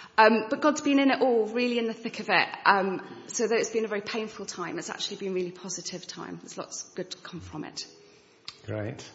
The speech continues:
Speaker 2: And why do you want to become a member now at this point?
Speaker 1: So I've been coming for five years, and I've, um, I've sat on the fence,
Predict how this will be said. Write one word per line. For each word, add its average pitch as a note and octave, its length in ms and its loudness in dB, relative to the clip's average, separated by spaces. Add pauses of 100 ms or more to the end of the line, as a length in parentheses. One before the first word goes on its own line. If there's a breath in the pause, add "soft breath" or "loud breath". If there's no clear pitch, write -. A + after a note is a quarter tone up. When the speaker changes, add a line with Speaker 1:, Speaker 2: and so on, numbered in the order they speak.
(760 loud breath)
Speaker 2:
And B2 240 0
why D#3 160 2
do C#3 100 -4
you C3 80 -2
want B2+ 80 -2
to - 20 -8
become A#2+ 180 -2
a A#2+ 40 -2
member A#2 240 -2
now G2 320 0
at G#2+ 80 -8
this G#2 100 -10
point? G2+ 300 -10 (580 loud breath)
Speaker 1:
So - 200 4 (100)
I've D4+ 180 8
been F4+ 120 8
coming F4+ 260 8
for F4+ 120 0
five B3+ 300 2
years, G#3 500 -2 (120)
and G#3 160 8
I've, G#3 460 6
um, F#3+ 520 4 (120)
I've G3 120 6
sat - 320 0
on A3+ 80 -2
the G#3+ 60 -6
fence, A#3+ 520 -6